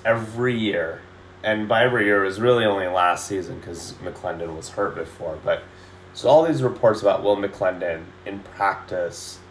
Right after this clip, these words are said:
and in scrimmages and behind closed doors being a lights-out three-point shooter. You know, people talk about, "Oh, he might be the best shooter on the team," and you hear all this buzz around it.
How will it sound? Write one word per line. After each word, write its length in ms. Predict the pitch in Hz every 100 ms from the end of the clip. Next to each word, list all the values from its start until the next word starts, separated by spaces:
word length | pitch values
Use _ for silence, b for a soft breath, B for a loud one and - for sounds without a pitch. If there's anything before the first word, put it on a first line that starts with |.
| -
and 160 | 95 95
in 200 | 90 90
scrimmages 840 | - - 101 90 82 90 85 82
and 120 | 85
behind 400 | - - 101 101 -
closed 300 | 98 95 -
doors 400 | 87 - - - - B B B B - -
being 220 | 123 107
a 120 | 101
lights-out 920 | 90 90 98 104 104 - 90 82 -
three-point 500 | 90 85 - 92 -
shooter. 380 | - - - - - - - - - - - - - - - - - - -
You 100 | 113
know, 120 | 95 85
people 340 | 113 113 104
talk 280 | 107 95 95
about, 180 | 98 98
"Oh, 260 | 135 110
he 60 | 107
might 220 | 107 110
be 80 | 113
the 80 | 85
best 340 | 127 147 -
shooter 260 | 117 95 92
on 140 | 82
the 80 | 85
team," 480 | - 92 85 82 -
and 140 | -
you 100 | - 85
hear 240 | 107 123 120
all 160 | 92
this 180 | 90 85
buzz 320 | - 104 120
around 400 | 104 82 - 78
it. 240 | - -